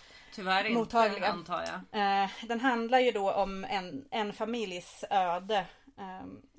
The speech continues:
Speaker 2: från, eh, nitton, ja, den börjar väl strax innan nittonhundrafyrtioåtta när Israel går in i Palestina. När i princip, eh, ja, Europa ger Palestina till Israel för
Speaker 1: Mm.
Speaker 2: att de har dåligt samvete över andra världskriget.
Speaker 1: Ja.
Speaker 2: Lite så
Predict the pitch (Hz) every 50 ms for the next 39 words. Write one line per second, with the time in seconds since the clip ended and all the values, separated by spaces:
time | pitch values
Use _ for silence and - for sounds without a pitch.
0 | - - - 196 175 165 170 170 175 175 175 175 175 170 170 180 185 175 - _
1 | - 175 170 170 170 170 170 - - 196 202 202 202 202 226 214 208 208 202 208
2 | - - 214 208 - - - 202 185 196 185 180 170 - 160 165 160 165 175 175
3 | - 180 - 170 175 175 - _ - 185 175 170 170 165 156 160 - - - -
4 | - - - - - - _ 208 196 196 - - 214 202 196 190 185 190 196 202
5 | 202 202 196 196 190 190 - 208 202 196 - - 202 202 196 202 196 196 185 -
6 | - _ _ _ - 233 254 240 220 214 214 - 233 214 - 240 208 - - -
7 | - - - - - - - - - - - - 226 214 - - - - - -
8 | - 233 208 175 175 - - - - - - - 233 220 233 240 226 - - 202
9 | 190 196 240 240 208 175 160 165 - - 185 170 170 - 190 170 175 185 185 180
10 | - 180 165 175 - 180 165 - - 185 180 180 175 165 160 - - 175 165 160
11 | 160 170 190 170 165 165 160 170 - - 175 170 165 160 160 156 - - 165 156
12 | 156 - - 151 151 160 151 147 156 - - - 160 - - 170 175 165 165 170
13 | 165 - - - 202 185 165 - - - - - 196 202 185 - 190 - - 180
14 | 170 175 170 175